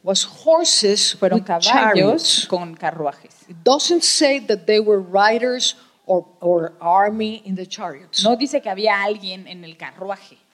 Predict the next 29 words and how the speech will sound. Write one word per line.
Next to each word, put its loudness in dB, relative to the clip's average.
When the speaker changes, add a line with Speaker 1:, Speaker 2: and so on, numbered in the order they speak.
Speaker 1:
Amen. -18
It -12
was -8
horses 0
and -2
chariots. -2
Speaker 2:
Eran -6
caballos 0
y -12
carruajes. -4
Speaker 1:
And 0
when 0
the 2
horses 0
and 0
the 0
chariot -4
appear, -2
Speaker 2:
Y -18
cuando -2
los -4
caballos -4
y -10
el -12
carruaje -6
aparecen, -6
Speaker 1:
they 0
activated 2
This, 2